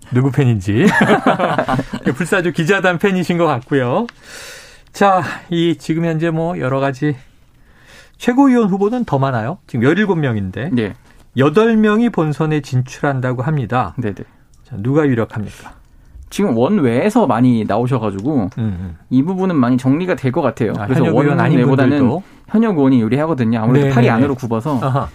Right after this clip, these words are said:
Speaker 2: 현역 의원들이 현역 의원을 많이 뽑을 것 같고,
Speaker 1: 예.
Speaker 2: 그리고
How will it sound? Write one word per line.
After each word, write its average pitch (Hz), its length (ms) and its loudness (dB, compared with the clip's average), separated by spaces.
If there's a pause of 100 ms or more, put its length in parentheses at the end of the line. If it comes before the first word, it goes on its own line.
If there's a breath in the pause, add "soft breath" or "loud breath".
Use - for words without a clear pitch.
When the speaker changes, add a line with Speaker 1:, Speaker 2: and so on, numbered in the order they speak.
(120)
Speaker 2:
현역 175 220 -2
의원들이 120 260 0
현역 190 180 0
의원을 131 180 2
많이 104 160 -2
뽑을 156 220 -4
것 - 140 -18
같고, 127 340 -4
Speaker 1:
예. 90 220 -4 (380 loud breath)
Speaker 2:
그리고 151 340 0